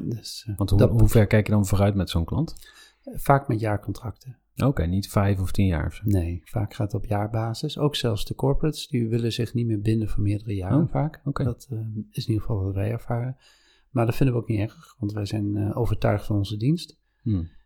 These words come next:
Speaker 1: We willen ook niet dat een bedrijf met ons doorgaat omdat je een, een contract van drie jaar of vijf jaar hebt getekend.
Speaker 2: Nee.
Speaker 1: En als je er in jaar drie geen zin meer in hebt, ja, dan, dan kun je je voorstellen, dan heb je geen fijne relatie. En
Speaker 2: Nee.
Speaker 1: ik geloof heel erg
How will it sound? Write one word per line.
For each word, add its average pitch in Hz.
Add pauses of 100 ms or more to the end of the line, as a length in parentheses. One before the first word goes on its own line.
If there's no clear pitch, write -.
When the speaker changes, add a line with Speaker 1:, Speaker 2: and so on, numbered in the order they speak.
Speaker 1:
We 110
willen 104
ook 98
niet 104
dat -
een 117
bedrijf 113
met 110
ons 104
doorgaat 117
omdat 120
je 120
een, 120
een 113
contract -
van 127
drie 110
jaar 95
of -
vijf 107
jaar 104
hebt -
getekend. 127 (120)
Speaker 2:
Nee. 90 (260)
Speaker 1:
En 110
als 113
je 120
er 110
in 107
jaar 104
drie 110
geen 104
zin 120
meer 143
in 95
hebt, 90 (580)
ja, 92
dan, 98
dan 95
kun 107
je 98
je 92
voorstellen, 98
dan 98
heb 98
je -
geen 101
fijne 101
relatie. 107
En 95
Speaker 2:
Nee. 92
Speaker 1:
ik -
geloof 117
heel 127
erg 117